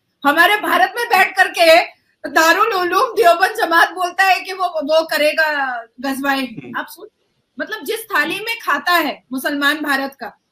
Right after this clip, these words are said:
Speaker 1: उसी थाली में लुंगी उठा करके हक देता है।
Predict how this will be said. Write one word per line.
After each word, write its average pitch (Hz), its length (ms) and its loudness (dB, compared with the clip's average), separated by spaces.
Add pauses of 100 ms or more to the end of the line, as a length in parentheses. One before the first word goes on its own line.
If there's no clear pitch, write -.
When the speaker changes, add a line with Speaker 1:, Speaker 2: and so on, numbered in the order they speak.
Speaker 1:
उसी 330 200 -6
थाली 359 360 -2
में 392 160 -6
लुंगी 330 240 -6
उठा 330 280 -4
करके 311 240 -4
हक 269 200 -4
देता - 320 -14
है। - 140 -18